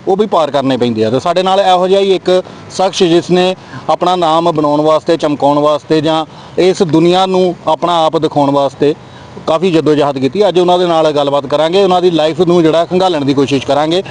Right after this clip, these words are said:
ਸਾਡੇ ਨਾਲ ਮੌਜੂਦ ਹੈ ਨੀਟੂ ਸ਼ਟਰਾਂ ਵਾਲੇ, ਜੋ ਕਿ ਅੱਜ ਜ਼ਿਲ੍ਹਾ ਪਠਾਨਕੋਟ ਦੇ ਵਿੱਚ ਪਹੁੰਚੇ ਆ ਕਿਸੇ ਆਪਣੇ ਕੰਮ ਕਾਰ ਨੂੰ। ਪਹਿਲਾਂ ਤਾਂ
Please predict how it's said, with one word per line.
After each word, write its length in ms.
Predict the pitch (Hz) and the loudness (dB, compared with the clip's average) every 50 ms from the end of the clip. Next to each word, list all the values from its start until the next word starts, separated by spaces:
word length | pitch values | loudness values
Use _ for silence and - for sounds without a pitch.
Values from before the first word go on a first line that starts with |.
| - - - 175 131 - | -12 -14 -12 -12 -6 -2
ਸਾਡੇ 220 | - 165 165 175 | 0 0 0 2
ਨਾਲ 200 | 180 185 180 180 | 2 2 2 2
ਮੌਜੂਦ 340 | 175 170 151 151 151 156 175 | 2 2 2 2 2 2 2
ਹੈ 60 | 202 | 2
ਨੀਟੂ 260 | 202 226 190 180 220 | 0 0 0 2 0
ਸ਼ਟਰਾਂ 260 | 190 - 190 - 151 156 | 0 0 -2 -2 0 0
ਵਾਲੇ, 280 | 160 160 160 180 214 214 - 170 | 0 0 0 -2 -2 -2 0 0
ਜੋ 100 | 165 160 | 0 2
ਕਿ 160 | 160 175 170 | 2 0 0
ਅੱਜ 120 | 165 160 196 - - - - - - - - | 0 0 -4 -4 -6 -20 -18 -18 -14 -8 -2
ਜ਼ਿਲ੍ਹਾ 220 | 131 151 196 240 254 | 0 2 2 2 2
ਪਠਾਨਕੋਟ 420 | - - 185 185 160 147 165 151 | 0 -2 -2 -2 -2 -2 -2 0
ਦੇ 80 | 143 147 | 0 0
ਵਿੱਚ 140 | 143 - 147 | 0 0 -2
ਪਹੁੰਚੇ 260 | 143 139 143 143 170 | -2 -2 -2 0 -2
ਆ 80 | 175 | 0
ਕਿਸੇ 180 | 175 180 165 160 | 0 2 2 2
ਆਪਣੇ 220 | 151 131 147 143 | 2 2 0 -2
ਕੰਮ 180 | 131 139 131 127 | -2 -2 -2 -2
ਕਾਰ 140 | 123 127 123 | -2 -2 -2
ਨੂੰ। 80 | 127 | 0
ਪਹਿਲਾਂ 200 | 123 143 151 165 | 0 0 0 0
ਤਾਂ 140 | 165 185 185 | -2 -2 -4